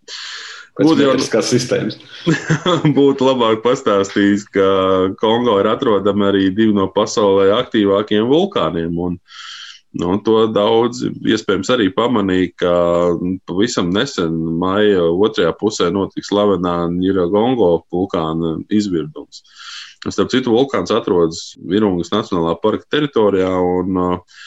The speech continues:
Speaker 2: šis, uh, tūkstoš deviņsimt divdesmit piektajā gadā izveidotais dabas parks ir arī viena no bioloģiski daudzveidīgākajām vietām uz planētas, un arī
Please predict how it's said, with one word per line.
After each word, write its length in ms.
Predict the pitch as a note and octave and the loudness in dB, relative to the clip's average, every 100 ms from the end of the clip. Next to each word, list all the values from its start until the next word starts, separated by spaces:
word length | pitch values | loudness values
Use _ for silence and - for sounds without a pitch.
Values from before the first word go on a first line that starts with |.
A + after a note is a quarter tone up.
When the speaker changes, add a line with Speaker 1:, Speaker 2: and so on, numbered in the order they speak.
| - _ | -20 _
Speaker 2:
šis, 440 | - - A2+ D3 - G#2 | -12 -2 -2 -2 -4 -2
uh, 180 | F2 - | -2 -4
tūkstoš 320 | - D#2+ F2+ E2 | -6 -6 -4 -2
deviņsimt 360 | E2 D#2+ E2 | -2 -4 0
divdesmit 400 | F#2 F2 - E2 | 0 0 -4 -4
piektajā 320 | A#2 A#2 E2+ D#2+ | -2 -2 0 0
gadā 280 | F2 E2 F2 | 0 2 0
izveidotais 640 | F#2+ E2+ E2+ D#2+ E2 D#2+ | 2 2 2 0 -2 0
dabas 260 | A2+ A#2+ - | 0 -2 -2
parks 380 | G#2 F#2+ - G2 | -2 -2 -2 -2
ir 140 | A2+ | 0
arī 160 | A2 A#2+ | 0 0
viena 280 | G2+ G#2+ A2+ | 2 2 2
no 60 | G2+ | 0
bioloģiski 640 | F#2+ G#2+ G#2 F#2+ F2+ - F2+ | 2 2 2 0 -2 -6 -2
daudzveidīgākajām 1000 | F#2 G#2+ G2 E2 E2+ E2+ D#2 E2+ D#2+ F#2+ | 2 2 2 0 0 0 -2 -4 -4 -2
vietām 300 | F2+ D#2 D#2+ | -2 -4 -8
uz 60 | - | -2
planētas, 560 | G2 G2+ F2 D2 - | 0 0 -2 -6 -8
un 120 | E2+ A2+ | -4 -2
arī 160 | B2 | -2